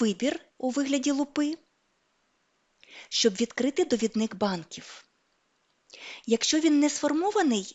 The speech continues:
натискаємо кнопку «Оновити всі банки України за даними Н Б У». Буде автоматично внесена вся необхідна інформація.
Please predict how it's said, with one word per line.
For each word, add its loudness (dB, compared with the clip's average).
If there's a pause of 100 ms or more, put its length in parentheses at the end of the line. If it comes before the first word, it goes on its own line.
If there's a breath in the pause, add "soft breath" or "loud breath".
натискаємо -2
кнопку -2
«Оновити 2
всі -8
банки -4
України -6
за 0
даними 0
Н -2
Б 4
У». -2 (720 loud breath)
Буде 2 (140)
автоматично -2
внесена -2
вся -2
необхідна -2
інформація. -10